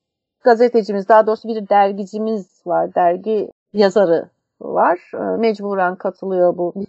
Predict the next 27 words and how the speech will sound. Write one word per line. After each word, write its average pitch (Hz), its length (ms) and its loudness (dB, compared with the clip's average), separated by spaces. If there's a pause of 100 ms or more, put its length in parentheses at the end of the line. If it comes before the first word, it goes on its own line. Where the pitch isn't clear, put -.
fırsat 214 400 -2
yakalayarak 180 680 -2 (480)
katılıyor 202 560 -2
bu 190 280 -2
yolculuğa. 208 760 2 (500)
Gerçekten 294 680 2
biri 311 200 0
öldürüldü 294 540 0
mü, 415 100 -6
öldürülmedi 302 800 0
mi, 190 300 -2 (200)
e, 196 400 -4
şüphesi, 208 500 -2
e, 196 520 -6
bir 208 80 -8
kere 214 300 2
son 277 300 0
derece, 202 400 0
e, 190 420 -2
güzel. 202 300 0
Yani 214 220 0
bunun 226 120 -8
spoiler 226 420 2
olacağını 226 360 2
zannetmiyorum. 233 600 -4 (220)
Çünkü 214 260 -14
zaten 208 440 -4